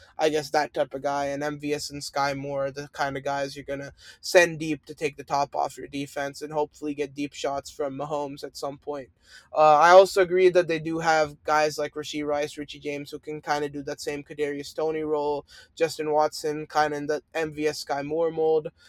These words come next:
So they do have guys who could maybe play, uh, the roles that you expect out of a Chiefs offense, but they don't have someone like a Tyreek Hill, who is just an elite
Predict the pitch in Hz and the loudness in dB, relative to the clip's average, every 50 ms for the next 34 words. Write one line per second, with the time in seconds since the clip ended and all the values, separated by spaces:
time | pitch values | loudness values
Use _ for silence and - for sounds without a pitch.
0 | - _ _ - - 190 180 170 170 170 175 170 160 151 170 165 165 160 151 147 | -20 _ _ 0 6 8 8 10 10 8 8 6 4 2 2 2 2 -2 -4 -4
1 | 190 220 233 240 226 214 175 - 175 170 170 170 165 151 147 147 - 156 147 147 | -2 -2 4 6 6 6 6 6 6 8 8 8 8 4 0 -4 -2 2 2 2
2 | 147 143 147 143 - - 151 - 156 147 151 151 156 160 160 165 175 180 190 185 | 2 2 -2 -6 -8 -14 -12 -12 -12 -12 -10 -10 -4 -2 2 6 6 6 6 6
3 | 196 202 202 208 208 196 - _ - - _ _ _ _ - 202 202 202 202 202 | 2 -6 -8 -8 -10 -12 -14 _ -20 -20 _ _ _ _ 6 8 10 10 10 10
4 | 202 202 208 196 - - 170 180 180 175 175 170 160 151 135 131 170 175 175 180 | 8 8 6 6 2 4 6 8 8 8 8 6 4 2 0 0 0 4 6 6
5 | 175 175 175 180 175 165 160 165 156 147 - _ - 175 170 165 160 - - - | 8 8 8 6 4 4 2 2 2 2 -4 _ -6 0 0 0 2 0 -2 -8
6 | - - 170 165 165 - - 160 160 160 160 156 156 - - - 165 165 151 - | -2 0 0 0 0 0 2 2 2 2 0 -2 -4 -6 -8 -10 -10 -10 -12 -8
7 | - 147 147 151 165 - - 160 160 160 165 - - - - _ _ - _ _ | -4 0 0 0 0 0 -4 -4 -4 -6 -8 -10 -14 -14 -16 _ _ -20 _ _
8 | _ 151 151 208 220 220 - _ - 220 202 196 196 165 185 190 208 190 190 185 | _ 2 6 6 6 6 4 _ 6 6 6 6 6 8 10 10 10 10 8 8
9 | 185 170 165 156 - - 165 156 156 151 151 147 139 143 143 151 156 147 156 151 | 8 8 8 6 2 -2 -2 -2 0 -2 -4 -4 -4 -4 -2 -2 -2 -2 -4 -8
10 | - 160 151 147 147 143 139 139 135 - - 156 143 135 139 147 156 147 143 143 | 0 2 2 2 2 0 -2 -6 -6 -4 -2 -2 0 0 -2 -4 -6 -8 -8 -8
11 | 143 151 143 - - 147 143 143 143 143 151 151 - | -8 -8 -10 -6 -6 -6 -4 -4 -4 -4 -4 -4 -6